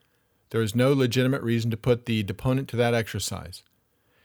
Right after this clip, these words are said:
If the deposing party wants to know facts, it can ask for facts. If it wants to know what the adverse party is contending or how it rationalizes the facts as supporting a contention,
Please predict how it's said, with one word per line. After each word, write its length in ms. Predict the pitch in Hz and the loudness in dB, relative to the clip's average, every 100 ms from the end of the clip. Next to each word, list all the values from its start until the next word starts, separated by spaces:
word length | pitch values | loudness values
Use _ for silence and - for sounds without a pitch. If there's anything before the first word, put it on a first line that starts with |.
| _ | _
If 160 | 131 147 | -2 0
the 100 | 170 | 0
deposing 460 | 156 156 151 143 139 | 0 2 2 2 0
party 320 | 143 127 123 | 4 4 4
wants 320 | 113 123 - | 2 0 0
to 100 | 143 | 0
know 180 | 131 143 | 2 2
facts, 560 | 139 101 92 - - - - | 0 -2 -2 -8 -14 -12 -10
it 100 | - | -4
can 160 | 135 | -2
ask 260 | 95 98 - | 0 -2 -4
for 120 | 123 | -4
facts. 560 | 143 147 107 - - - _ _ _ _ _ _ | 0 0 -2 -10 -14 -16 _ _ _ _ _ _
If 120 | - 123 | -2 0
it 100 | 127 | 2
wants 300 | 127 147 - | 2 2 0
to 100 | 165 | 2
know 240 | 139 120 | 6 6
what 220 | 117 113 | 6 2
the 180 | 127 131 | 0 -4
adverse 400 | 120 123 135 135 | -4 0 0 -2
party 380 | - 110 98 101 | 0 0 2 0
is 160 | 104 | -2
contending 680 | - 147 - 147 135 95 98 - _ _ _ | -2 -6 -2 0 0 -2 -6 -14 _ _ _
or 180 | 120 120 | 2 2
how 360 | 107 - 143 156 | 2 0 2 2
it 140 | 156 | 2
rationalizes 880 | 123 135 139 - 104 92 92 95 92 | 0 0 0 -2 -2 -2 -4 -8 -8
the 120 | 98 | -8
facts 360 | 92 110 107 - | -4 -4 -4 -8
as 220 | - 117 | -4 -2
supporting 460 | - 117 - 196 139 | -2 -6 -2 0 0
a 80 | 101 | -2
contention, 640 | 107 95 95 87 107 120 | -4 -4 -6 -8 -10 -14